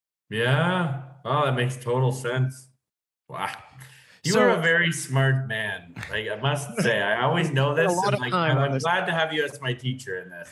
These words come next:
Speaker 1: in these
Speaker 2: Okay, yeah,
Speaker 1: things.
Speaker 2: yeah. So I wanna get
Speaker 1: Wow.
Speaker 2: to that. I, I would love nothing more than to hear a story about kicking David's butt on the mat.
Speaker 1: <laughs> Oh, it isn't even, he doesn't kick my butt. He doesn't need to. He can just, like, manipulate me like,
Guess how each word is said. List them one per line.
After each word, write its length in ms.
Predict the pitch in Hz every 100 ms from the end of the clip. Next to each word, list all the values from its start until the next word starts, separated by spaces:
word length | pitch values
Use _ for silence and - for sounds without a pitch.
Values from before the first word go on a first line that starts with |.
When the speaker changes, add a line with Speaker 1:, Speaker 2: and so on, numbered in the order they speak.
| -
Speaker 1:
in 140 | -
these 160 | - 196
Speaker 2:
Okay, 240 | 220 180
yeah, 140 | 180 190
Speaker 1:
things. 60 |
Speaker 2:
yeah. 180 | 196 160
So 140 | 151 190
I 100 | 190
wanna 160 | 220
get 120 | 208
Speaker 1:
Wow. 40 | 190
Speaker 2:
to 100 | 156
that. 280 | 180 160 -
I, 100 | 147
I 160 | 151 165
would 160 | 175
love 220 | 170 180 151
nothing 520 | 151 156 160 190 170
more 400 | 143 147 113 95 _ _ _ -
than 120 | 139
to 60 |
hear 220 | 135 147 147
a 60 |
story 360 | - 143 139 135
about 220 | 120 117
kicking 280 | 151 147 131
David's 340 | 131 123 113
butt 240 | - 123 -
on 160 | 123
the 40 | 120
mat. 320 | 117 110 -
Speaker 1:
<laughs> 20 | 175 170 254 233 226 226 214
Oh, 160 | 202 196
it 40 |
isn't 200 | 214 220 208
even, 280 | 196 180 135 - -
he 60 |
doesn't 280 | 202 233 202
kick 220 | - 196 190
my 120 | 160
butt. 140 | 156
He 40 | 156
doesn't 280 | 165 151
need 260 | 143 165 160
to. 100 | 143
He 100 | 127
can 120 | 131
just, 240 | 135 131 131
like, 320 | 120 - -
manipulate 580 | 131 139 135 131 127 120
me 100 | 120
like, 280 | 113 110